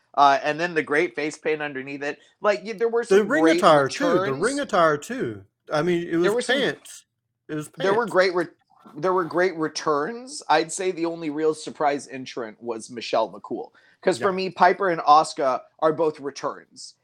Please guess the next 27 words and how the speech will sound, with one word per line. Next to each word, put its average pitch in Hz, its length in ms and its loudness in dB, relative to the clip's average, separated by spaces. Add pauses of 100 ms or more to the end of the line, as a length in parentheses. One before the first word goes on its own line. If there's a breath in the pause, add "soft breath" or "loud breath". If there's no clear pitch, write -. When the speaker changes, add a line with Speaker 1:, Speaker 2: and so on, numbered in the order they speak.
(140)
Speaker 1:
Because 165 300 -6
Piper 185 360 -4
did, 160 380 -8
when, 165 260 -8
before 233 380 -4
she 269 180 -10
was 240 200 -6
on 196 220 -4
Raw 170 360 2
as 139 240 -10
Doudrop, 131 600 -14 (340)
she 196 200 -16
was 196 200 -12
wrestling 180 460 -10
on 143 180 -8
N 151 220 -14
X 147 220 -14
T 156 240 -8
and 143 160 -8
N 143 140 -10
X 135 180 -14
T 147 160 -10
U 127 240 -8
K 120 320 -4
as 131 220 -2
Piper 120 380 -4
Niven. 107 280 -12